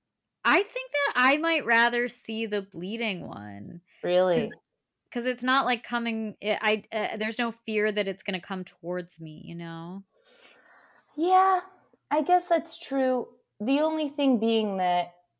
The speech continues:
Speaker 2: it seems like you can just drive to one of these grottos after playing bingo with your son
Speaker 1: Mm-hmm.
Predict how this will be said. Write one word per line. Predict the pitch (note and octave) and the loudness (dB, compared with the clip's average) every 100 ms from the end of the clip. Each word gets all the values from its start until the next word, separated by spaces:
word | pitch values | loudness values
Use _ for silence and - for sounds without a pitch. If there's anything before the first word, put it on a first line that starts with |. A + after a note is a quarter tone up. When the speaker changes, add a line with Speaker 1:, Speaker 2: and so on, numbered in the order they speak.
| _ | _
Speaker 2:
it | G3+ - | -2 -2
seems | - - B3+ C4+ B3+ | -4 0 4 4 4
like | A3 G#3 G3 G3 - | 4 4 4 0 -8
you | G3+ G#3+ | -6 -2
can | B3 A3+ | 0 2
just | A#3 A3 A3+ - - _ _ _ - | 2 0 -4 -12 -18 _ _ _ -16
drive | E3+ F#3 G3 G#3+ B3 B3 | -2 8 10 12 10 6
to | A3+ | 2
one | G#3+ A3+ | 2 4
of | A3 | 4
these | A3 G#3 F3+ | 2 0 -2
grottos | - F3+ F3+ F#3+ A#3 A#3 F3+ F3+ F#3 | -6 0 6 8 8 6 4 2 4
after | F#3 F#3 F#3 | 2 2 -4
playing | E3 F#3+ F#3 F3 E3+ | -4 -2 0 -2 0
bingo | F3 G#3 A3+ E3+ E3 F#3+ - - | 0 2 2 4 4 0 -4 -6
with | F3+ F3 | -4 -4
your | E3+ | -6
son | - - A3 G#3+ E3 | -8 -4 0 2 0
Speaker 1:
Mm-hmm. | F#3 G3 | -4 -6